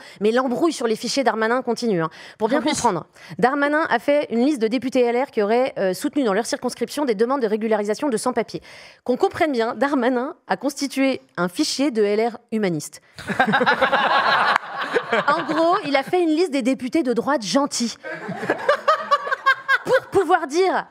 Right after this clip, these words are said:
Speaker 1: à Olivier Marleix, « Ah ah, vous voulez pas voter la loi du gouvernement parce que vous la trouvez trop bienveillante, c'est celui qui dit qui est. »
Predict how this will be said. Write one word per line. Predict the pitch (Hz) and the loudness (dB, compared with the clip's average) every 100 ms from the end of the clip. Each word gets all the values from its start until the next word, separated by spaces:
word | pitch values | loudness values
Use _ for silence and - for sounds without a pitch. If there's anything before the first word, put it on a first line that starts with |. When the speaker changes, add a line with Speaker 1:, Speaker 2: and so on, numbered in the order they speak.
| - | 0
Speaker 1:
à | 247 | 2
Olivier | 294 277 294 | 2 0 2
Marleix, « | 254 285 - - - | 2 0 -4 -12 -2
Ah | 269 349 440 302 | 0 2 2 2
ah, | 254 214 208 370 587 302 - 285 508 | 0 0 -2 -4 -4 -4 -2 -2 0
vous | 277 392 | 2 2
voulez | 403 339 | 2 0
pas | 339 311 | 0 0
voter | 311 302 | 0 0
la | 285 | 0
loi | 277 | 0
du | 269 | -2
gouvernement | 254 240 233 247 349 415 | 0 0 2 0 0 0
parce | 294 | -2
que | 311 | -2
vous | 254 | 0
la | 247 | 0
trouvez | 220 254 247 | 0 -4 -2
trop | - | -2
bienveillante, | 240 262 240 240 359 - - - | 0 0 0 0 0 -2 -16 -8
c'est | 220 | -6
celui | - 269 | -4 -2
qui | 240 | -2
dit | 240 | 0
qui | 466 370 | 2 2
est. » | 277 285 | 2 0